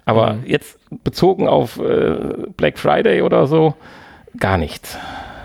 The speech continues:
Speaker 2: Ja, ich habe tatsächlich gar nicht so viel rumgeguckt. Ähm, ich brauchte ja nur einen Fernseher.
Speaker 1: <laughs> Ja.
Speaker 2: <laughs> Und, äh, da, da war das Geld dann im Prinzip ausge-,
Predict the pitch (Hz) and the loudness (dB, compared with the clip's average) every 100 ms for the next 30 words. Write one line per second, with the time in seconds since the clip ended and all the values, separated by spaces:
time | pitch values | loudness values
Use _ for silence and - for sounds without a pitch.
0 | - - - - - - 131 - 131 127 | -20 -20 -18 -18 -8 -2 0 0 0 0
1 | - 131 127 - 117 135 - 139 - 151 | 0 0 -2 0 2 2 2 0 2 2
2 | 151 143 135 185 139 - - - - - | 4 2 2 2 0 -4 -6 -8 -14 -6
3 | - 117 110 110 110 104 - - 156 160 | -2 0 2 0 -2 -6 -16 -18 -16 -16
4 | 139 165 185 _ _ - 160 160 160 _ | -16 -20 -20 _ _ -20 -20 -20 -20 _
5 | - - 190 - - 190 170 - _ _ | -14 -12 -12 -14 -16 -16 -16 -16 _ _
6 | 180 160 135 - 117 131 - 135 117 123 | -16 -14 -14 -6 -2 0 2 2 4 2
7 | 120 113 110 127 139 151 - - - - | 2 0 0 0 -2 -4 -6 -10 -10 -20
8 | - - - - - - - - - _ | -20 -20 -6 -2 0 -2 -4 -10 -18 _
9 | - - - - - 214 - - - - | -14 -14 -4 -2 2 0 -2 -12 -18 -18
10 | - - 135 127 139 123 120 123 202 - | -8 -2 -2 0 2 4 4 2 -4 -12
11 | - - - - 156 139 - 120 110 123 | -18 -20 -20 -20 -16 -10 -6 -6 -2 2
12 | 117 110 117 - 110 120 117 110 117 101 | 4 4 2 2 0 2 0 0 0 -2
13 | 110 117 113 - 101 92 | -2 0 -2 -2 -4 -4